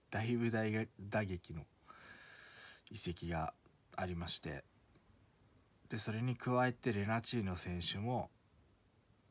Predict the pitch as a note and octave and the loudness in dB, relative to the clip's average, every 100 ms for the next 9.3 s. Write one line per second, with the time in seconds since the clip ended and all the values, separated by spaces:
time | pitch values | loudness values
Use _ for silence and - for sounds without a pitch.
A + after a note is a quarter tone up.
0 | _ - - E2+ D#2+ D#2 - C#2+ D2+ D#2 | _ -6 -2 -2 -4 -6 -6 -6 -4 -4
1 | D#2 - D#2+ D2+ - - - _ - - | -4 -2 -2 -2 -8 -18 -20 _ -20 -20
2 | _ - - - _ - _ _ _ _ | _ -20 -20 -20 _ -20 _ _ _ _
3 | - - F2 E2 - E2 E2 D2+ D#2 F2 | -14 -6 -4 -4 -6 -8 -6 -6 -4 -2
4 | F#2+ G2+ - A#2+ F2 E2 - B2+ B2+ A#2+ | -2 -2 0 2 2 -2 0 0 2 2
5 | A2+ - - _ _ - - G2+ F#2+ G#2 | 0 -6 -20 _ _ -16 -4 -2 0 -2
6 | F#2+ F#2+ F#2+ - F#2+ F2+ F2 - - D2+ | 0 0 -2 -4 -2 0 -2 -4 -10 -10
7 | - - - - - - - - E2+ E2 | -10 -10 -14 -20 -20 -20 -16 -6 -2 -2
8 | E2 E2+ D#2 D#2 C#2 - - E2+ D#2+ D#2+ | -2 -4 -4 -6 -8 -14 -12 -8 -8 -8
9 | D#2 G2 F2+ | -6 -6 -6